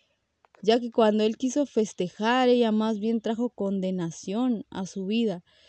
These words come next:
El verso nueve también nos habla de que Herodes se puso triste, por lo cual esta mujer era una mujer bastante hiriente. A ella no le importaba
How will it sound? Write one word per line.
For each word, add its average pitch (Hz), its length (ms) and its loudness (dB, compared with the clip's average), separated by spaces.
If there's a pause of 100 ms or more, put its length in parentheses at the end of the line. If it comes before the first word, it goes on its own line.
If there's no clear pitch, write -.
(140)
El 202 180 -2
verso 247 420 2
nueve 233 480 2
también 202 500 0
nos 226 320 -2
habla 220 400 2
de 180 140 -2
que 190 260 -2
Herodes 202 440 0
se 185 140 -6
puso 202 460 -6
triste, 202 600 -4 (460)
por 196 140 0
lo 202 120 2
cual 220 320 2
esta 240 240 0
mujer 220 400 0
era 226 180 0
una 233 160 -2
mujer 208 400 -4
bastante 208 800 -4
hiriente. 196 840 -2 (420)
A 185 200 -2
ella 226 140 2
no 226 160 0
le 233 80 2
importaba 220 1040 -2